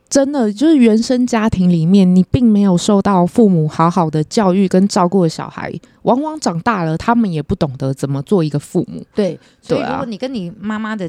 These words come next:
Speaker 2: 结的话，我会建议说，你去了解她的原生家庭之后，你再推敲她的个性，然后你再试着原谅她，然后就有很多事情是可以不用去计较的。那接下来就是她这样的个性的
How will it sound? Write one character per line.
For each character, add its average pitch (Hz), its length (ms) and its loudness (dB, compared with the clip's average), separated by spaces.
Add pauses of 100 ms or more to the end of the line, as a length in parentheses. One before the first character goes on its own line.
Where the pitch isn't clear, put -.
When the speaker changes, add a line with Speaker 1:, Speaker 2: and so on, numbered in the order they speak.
Speaker 2:
结 - 320 -20
的 165 140 -18
话， 196 180 -12
我 156 120 -14
会 226 100 -8
建 202 240 -12
议 185 80 -14
说， 185 140 -14
你 170 120 -14
去 190 160 -14
了 202 220 -8
解 175 220 -12
她 180 180 -12
的 185 100 -10
原 165 220 -10
生 254 160 -12
家 240 160 -12
庭 175 220 -16
之 196 260 -8
后， 190 240 -8 (360)
你 175 140 -16
再 254 220 -12
推 233 180 -12
敲 220 160 -10
她 214 220 -10
的 185 120 -8
个 196 260 -6
性， 165 260 -14
然 165 80 -12
后 226 160 -10 (120)
你 160 120 -14
再 190 180 -12
试 196 300 -16
着 151 180 -18
原 143 240 -14 (120)
谅 165 260 -12
她， 135 320 -18 (320)
然 180 100 -12
后 247 120 -12
就 262 120 -14
有 202 120 -10
很 175 280 -14
多 220 160 -12
事 226 200 -14
情 147 240 -20
是 208 120 -18 (120)
可 160 240 -12
以 214 100 -8
不 - 180 -16
用 175 220 -12
去 185 220 -14
计 180 260 -10
较 - 320 -14
的。 - 160 -20 (280)
那 226 100 -10
接 269 180 -14
下 277 160 -14
来 180 100 -12
就 208 120 -14
是 220 100 -16
她 254 220 -14
这 277 120 -16
样 240 140 -10
的 190 80 -12
个 220 240 -8
性 196 220 -14
的 160 120 -12